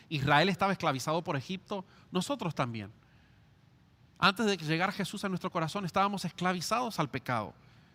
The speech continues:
¿Y Jesús qué hizo? Vino y nos redimió. La mayoría de nosotros no teníamos nada. Algunos de ustedes llegaron a este país con una maleta,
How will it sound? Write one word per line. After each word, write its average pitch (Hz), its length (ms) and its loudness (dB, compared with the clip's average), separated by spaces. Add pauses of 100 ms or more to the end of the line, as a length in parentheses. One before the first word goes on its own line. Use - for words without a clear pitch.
(300)
¿Y 196 80 -2
Jesús 208 440 0
qué 233 140 0
hizo? 147 360 -4
Vino 285 300 -2
y 220 60 0
nos 180 140 2
redimió. 175 640 0 (1500)
La 180 100 10
mayoría 214 340 8
de 254 40 2
nosotros 254 380 4
no 247 100 6
teníamos 240 400 4
nada. 254 420 4 (1300)
Algunos 202 340 4
de 220 40 6
ustedes 220 240 2
llegaron 202 280 4
a - 20 2
este 208 160 0
país 214 300 4
con 202 120 0
una 202 160 2
maleta, 202 520 6